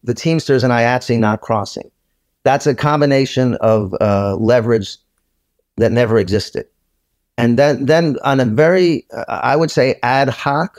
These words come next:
or chaotic, or maybe the correct term is decentralized way, people started, um, first of all, we started getting tips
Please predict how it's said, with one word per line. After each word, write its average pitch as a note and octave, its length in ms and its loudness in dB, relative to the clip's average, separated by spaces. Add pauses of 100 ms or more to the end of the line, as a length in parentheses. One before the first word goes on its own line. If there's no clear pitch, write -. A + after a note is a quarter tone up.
(120)
or G#2+ 260 2
chaotic, B2+ 680 0
or G#2+ 260 0
maybe A2 260 0
the G#2+ 120 -2
correct A#2+ 320 -2
term A2 140 -2
is G2+ 100 -6
decentralized B2 840 0
way, G#2+ 380 -2 (640)
people D3+ 300 0
started, B2+ 640 2 (760)
um, G#2 420 -2 (340)
first A#2+ 200 0
of C#3+ 80 0
all, D#3 100 4
we C3 80 2
started C#3 240 2
getting A#2+ 240 0
tips - 480 -6